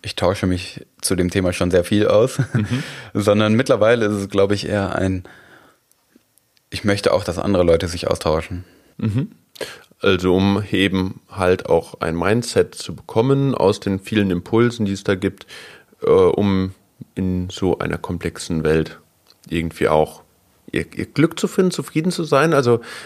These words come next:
Speaker 2: ähm, was, äh, wünschst du da den Menschen, die dahin gehen und sich diese Impulse auch holen?
Speaker 1: Hm.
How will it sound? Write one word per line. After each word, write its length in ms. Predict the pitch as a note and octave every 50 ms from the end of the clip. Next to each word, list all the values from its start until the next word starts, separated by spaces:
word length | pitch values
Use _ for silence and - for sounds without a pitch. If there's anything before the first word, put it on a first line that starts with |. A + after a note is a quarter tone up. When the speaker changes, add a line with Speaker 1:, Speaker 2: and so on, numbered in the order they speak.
| - -
Speaker 2:
ähm, 420 | B2 A2+ A#2 A2+ A#2 A2+ G#2+ E2+ A#2
was, 280 | B2+ D3+ D3 - - -
äh, 300 | - C3+ C3+ C3 A#2+ G#2+
wünschst 340 | C3+ D3 F3+ F3+ - - -
du 80 | G#2+ F2+
da 280 | F2 E2+ F2 F2 F2+
den 180 | E2 E2+ E2 E2
Menschen, 520 | E2 E2+ G2+ A#2+ - - - G2 F2 F2 - - - - - - - - _ _ _ - G#4+ G#4+ G#4+ G4 F#4 E4
die 540 | - - G#2 F#2+ F#2 F#2 F#2 F2 F2 F2 - - _ _ _ _ _ _ _ -
dahin 360 | F2 E2+ F#2+ F#2+ F2+ F#2 F2
gehen 360 | E2+ F2+ E2+ F2 E2 D#2+ D#2+
und 240 | - - E2 D#2+ -
sich 340 | - - F2 - - - -
diese 180 | F#2 E2+ F2
Impulse 420 | D#2 E2+ - - F#2+ F#2+ F#2 F2+ C2+
auch 160 | C2+ - -
holen? 420 | - F#2+ F#2+ F#2+ F2 D#2 D2 D2 - - - _ _ _ _ _ _ _ _ _ _ _ _ - - - - _ _ _ _ _ _ -
Speaker 1:
Hm. 540 | - - D#2 D#2+ E2 E2 D#2+ D#2+ D#2 D2+ E2+